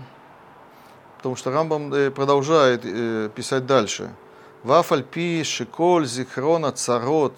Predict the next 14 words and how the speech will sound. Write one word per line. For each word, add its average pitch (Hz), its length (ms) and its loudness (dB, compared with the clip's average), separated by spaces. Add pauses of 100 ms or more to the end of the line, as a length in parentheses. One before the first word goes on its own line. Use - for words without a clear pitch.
(600)
и 135 120 -4
батель". 117 760 0 (1300)
Я 113 120 -10
пропускаю 110 460 -6
пасук. 165 560 -4
"Еме 120 400 -2
апурим 165 640 -2
ло 160 160 2
и 165 120 0
батлу". 127 540 -2 (2250)
То - 80 -10
есть 113 280 -10
он, 170 340 0
э, 135 720 0